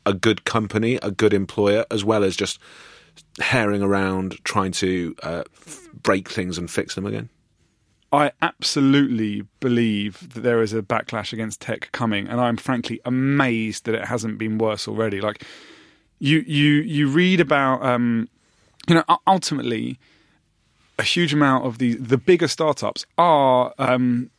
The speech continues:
Speaker 2: will affect a lot of manual jobs. And yet still they haven't really rounded on Silicon Valley. You read, you read about, um, you know, the kind of the, the gentrified communities of San Francisco, com-, uh,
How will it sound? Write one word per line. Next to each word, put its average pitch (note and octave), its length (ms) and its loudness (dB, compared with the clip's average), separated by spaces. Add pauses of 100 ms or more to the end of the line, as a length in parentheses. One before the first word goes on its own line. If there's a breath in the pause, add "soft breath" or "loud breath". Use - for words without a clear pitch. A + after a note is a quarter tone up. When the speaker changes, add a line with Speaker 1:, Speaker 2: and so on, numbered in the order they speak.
(400)
Speaker 2:
will D#3+ 300 4
affect - 420 -2 (260)
a C3 60 0
lot B2+ 160 2
of A#2 360 -4
manual A#2+ 340 -2
jobs. E3 400 -2 (880 soft breath)
And C3+ 520 2
yet C3+ 280 2 (120)
still D3+ 340 4
they B2+ 160 6
haven't B2+ 320 -2
really C3 300 2
rounded A#2+ 460 2
on A#2+ 100 0
Silicon A#2+ 340 -2
Valley. A2+ 380 2 (340 loud breath)
You C#3+ 160 2
read, F3 220 4
you D3 160 0
read D#3 240 4
about, C#3 420 2
um, C3 420 2
you - 80 0
know, C3 140 2
the B2 100 -2
kind C3 220 0
of A2+ 300 0
the, B2 100 -4
the A#2 160 -6
gentrified C#3+ 560 0
communities C#3 420 2
of G#2+ 80 -4
San C#3 200 -2
Francisco, A#2+ 580 -2 (260 loud breath)
com-, - 160 -4
uh, C3+ 160 4